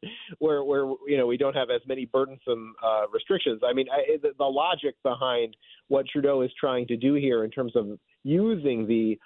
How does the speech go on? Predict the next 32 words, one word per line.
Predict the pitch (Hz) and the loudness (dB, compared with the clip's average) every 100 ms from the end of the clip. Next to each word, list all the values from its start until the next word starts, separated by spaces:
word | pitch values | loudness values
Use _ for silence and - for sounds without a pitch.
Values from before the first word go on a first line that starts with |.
| - | -2
emergency | 120 139 135 131 - 120 | 2 2 0 -2 -2 -2
powers, | - 139 139 107 73 76 - _ _ _ | 0 0 2 2 0 -6 -14 _ _ _
um, | 127 107 104 104 101 - | -2 0 0 -2 -4 -2
to, | 120 | -2
to | 117 | -2
crack | - 139 120 - | -2 -2 -2 0
down, | 120 120 95 85 - - _ - | 0 2 -2 -4 -8 -20 _ -2
uh, | |
on, | 104 - 120 120 117 | -2 2 2 0 -2
on | 107 107 101 - _ _ _ - | -2 -2 -4 -10 _ _ _ -2
individuals | 139 147 139 139 147 139 160 151 120 | 0 2 2 2 2 2 0 -4 -2
and | 104 101 95 | 0 0 0
financial | 104 113 147 143 135 | 2 2 2 0 0
institutions | 127 - 117 139 127 147 131 | 0 -4 -2 0 2 0 2
and, | 110 101 | 0 -2
you | 107 107 | -14 -8
know, | 101 | -8
requiring | - 135 131 127 120 | -2 0 2 0 0
financial | 113 120 120 131 | 2 2 0 -2
institutions. | 120 - - 135 147 131 - - - | -4 -6 -4 0 0 -2 -10 -20 -8
I, | 135 - | -4 -2
it, | 165 165 | 0 2
it | 180 | 2
was | 185 147 | 2 0
bad | 151 175 | 0 0
enough, | 185 156 160 127 113 | 0 0 -4 -8 -4
Bill, | 127 127 127 | 0 2 0
when | 117 123 117 117 | 0 0 0 -2
we | 117 123 | -2 -2
had | 131 120 | 0 0
a | - | -2
situation, | 131 135 123 123 - 117 110 | -4 0 2 2 0 0 0